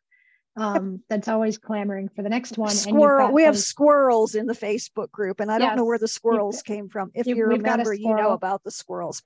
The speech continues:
Speaker 2: but I,
Speaker 1: Yep,
Speaker 2: you know,
Speaker 1: got a
Speaker 2: they have
Speaker 1: squirrel.
Speaker 2: nothing. There are no squirrels in the book, so, you know, I don't know.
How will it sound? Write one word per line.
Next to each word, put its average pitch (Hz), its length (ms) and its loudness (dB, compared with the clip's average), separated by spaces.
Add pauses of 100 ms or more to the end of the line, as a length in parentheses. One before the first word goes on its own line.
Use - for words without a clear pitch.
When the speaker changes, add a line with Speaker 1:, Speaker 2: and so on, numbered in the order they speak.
Speaker 2:
but 202 260 2
I, 214 180 2
Speaker 1:
Yep, 196 180 2
Speaker 2:
you 202 80 2
know, 180 160 0
Speaker 1:
got 226 160 -2
a - 20 -6
Speaker 2:
they 233 120 -2
have 226 60 0
Speaker 1:
squirrel. 254 220 0
Speaker 2:
nothing. 285 640 0
There 269 120 2
are 254 160 0
no 247 200 0
squirrels 233 420 -2
in 226 80 -14
the 208 60 -12
book, 208 340 -10
so, 190 460 -4
you 196 80 -10
know, 175 100 -8
I 196 200 -6
don't 190 240 -6
know. - 120 -14